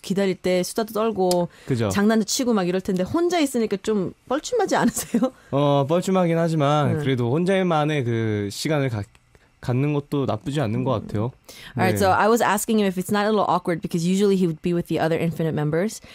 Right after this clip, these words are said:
Speaker 1: uh, but he said while he's alone, it, he appreciates the time, uh, that he can, you know, spend by himself. 어,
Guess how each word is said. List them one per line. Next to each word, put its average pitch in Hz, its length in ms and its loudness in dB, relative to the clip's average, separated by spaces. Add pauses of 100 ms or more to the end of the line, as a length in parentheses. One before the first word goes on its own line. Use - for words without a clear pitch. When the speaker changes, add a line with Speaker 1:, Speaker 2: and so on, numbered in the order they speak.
(200)
Speaker 1:
uh, 156 240 0
but 170 160 -2
he 214 80 2
said 202 280 0
while 185 200 2
he's 208 160 2
alone, 208 460 2
it, - 260 -2
he 202 80 2
appreciates 233 560 0
the 165 140 -2
time, 160 380 -2 (340)
uh, 143 340 0
that 147 240 -4
he 160 80 -2
can, 147 360 -2 (360)
you 156 80 -4
know, 147 80 -2
spend 196 380 0
by 160 100 2
himself. 151 560 -4 (400)
어, 190 380 2